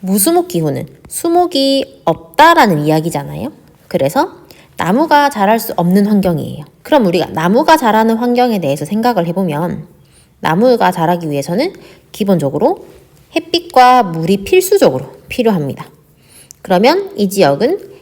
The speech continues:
햇빛이 없거나 물이 없어서 나무가 자랄 수 없는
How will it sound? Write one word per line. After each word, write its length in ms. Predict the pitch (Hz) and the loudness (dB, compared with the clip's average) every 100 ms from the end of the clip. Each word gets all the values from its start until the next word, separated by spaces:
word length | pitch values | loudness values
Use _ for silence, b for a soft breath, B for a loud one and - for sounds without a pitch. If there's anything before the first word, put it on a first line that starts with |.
| _ | _
햇빛이 480 | 349 - 370 - 302 | -8 -2 -4 0 0
없거나 680 | - - 180 175 233 320 - | 0 -4 -2 0 0 -2 -6
물이 280 | 175 165 208 | -4 0 0
없어서 680 | - - 160 156 214 - - _ - | 0 -2 -2 0 -2 -4 -14 _ -14
나무가 460 | 160 160 196 196 | -6 0 2 2
자랄 260 | 185 156 151 | 0 -2 -6
수 340 | - 247 - - | -4 -2 -2 -4
없는 560 | 143 165 196 160 B | -4 2 2 0 B